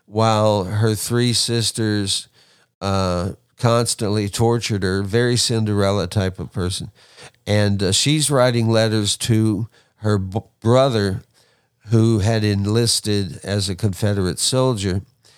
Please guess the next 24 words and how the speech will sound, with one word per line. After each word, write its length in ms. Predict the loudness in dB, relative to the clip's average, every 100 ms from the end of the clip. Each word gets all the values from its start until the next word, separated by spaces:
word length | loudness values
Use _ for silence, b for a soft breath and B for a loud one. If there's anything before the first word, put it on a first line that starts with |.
| b b _ -2
And, 300 | 0 2 0
uh, 140 | 0
he 180 | 2 2
was 180 | 2 -2
a 40 |
closeted 800 | -4 0 2 2 0 -2 -2 -2
gay 260 | -2 0 0
man. 640 | 0 0 0 -2 -8 -14 -20 _ _ _ _ _
And 760 | -2 0 0 0 0 -2 -6 -16 _ _ _ _ _ _ _ _ _ _ _ _ _
he, 220 | 2 2 0 0
he 240 | 2 4
had 240 | 2 0
the 120 | 0 2
knack 340 | 4 2 0
of 100 | -2
finding 520 | 2 2 4 2 0
every 760 | 0 0 0 0 2 2 0 -4
superior 800 | -4 -4 0 0 2 2 2 2
officer 640 | 2 2 2 -2 -2 0 2
who 140 | 2
was 180 | 2 2
also 560 | 4 4 2 0 -2
closeted 800 | -2 0 2 2 0 -2 -2 -4
gay, 420 | -2 0 0 -2